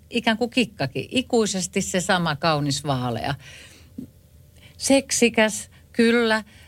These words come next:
lämmin, erinomaisen paljon ihminen, joka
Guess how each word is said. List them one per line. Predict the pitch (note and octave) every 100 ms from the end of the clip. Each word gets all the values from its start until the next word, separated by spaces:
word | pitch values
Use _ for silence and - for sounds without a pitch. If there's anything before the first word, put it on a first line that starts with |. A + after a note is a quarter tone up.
| -
lämmin, | A3 G#3 G#3+ G3+ G3+ G3+ - -
erinomaisen | - F#3+ F#3+ F3+ F3+ F3 F3 F#3 E3+
paljon | F#3+ F3 E3+ E3+ - - - -
ihminen, | A3 G#3 - E3 D3 D3 D3 - - - _ _ _
joka | B3+ A#3 G3+ F#3